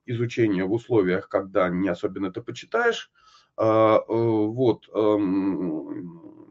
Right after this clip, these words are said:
ну, например, при прогулке или там при пробежке, не знаю, или, в общем, в любом случае, когда на экран, м, да, в автомобиле,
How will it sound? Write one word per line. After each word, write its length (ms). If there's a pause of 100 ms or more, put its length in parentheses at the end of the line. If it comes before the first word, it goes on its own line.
ну, 160
например, 500
при 200
прогулке 760
или 200
там 320
при 300 (520)
пробежке, 680 (320)
не 80
знаю, 320
или, 80
в 60
общем, 280
в 140
любом 280
случае, 320
когда 260
на 140
экран, 400
м, 460
да, 200
в 280
автомобиле, 580